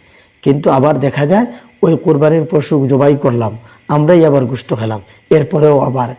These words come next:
এটাতে কল্যাণ হয়, এটাতে সওয়াব হয়, এটাতে আল্লাহ তাআলা পুরস্কার রেখেছেন, পুরস্কার দেন। তো বিষয়টি বড় আশ্চর্যজনক। তবে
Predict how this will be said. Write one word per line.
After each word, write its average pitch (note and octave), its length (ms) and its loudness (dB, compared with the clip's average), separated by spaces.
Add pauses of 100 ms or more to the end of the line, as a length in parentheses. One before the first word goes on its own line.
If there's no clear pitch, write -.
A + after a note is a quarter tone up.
(160)
এটাতে C3+ 280 -4
কল্যাণ C3 440 0
হয়, C3 240 -4 (240)
এটাতে C#3 300 -6
সওয়াব D3 380 -4
হয়, C3+ 180 -2 (200)
এটাতে D3+ 300 0
আল্লাহ C#3 320 0
তাআলা C3+ 380 -2 (260)
পুরস্কার G3 440 0
রেখেছেন, C#3 440 -4
পুরস্কার B2+ 440 -8
দেন। F#2+ 140 -10 (800)
তো F3 80 0
বিষয়টি F3+ 320 0
বড় E3+ 160 2
আশ্চর্যজনক। A#2+ 760 -4 (240)
তবে B2 320 -2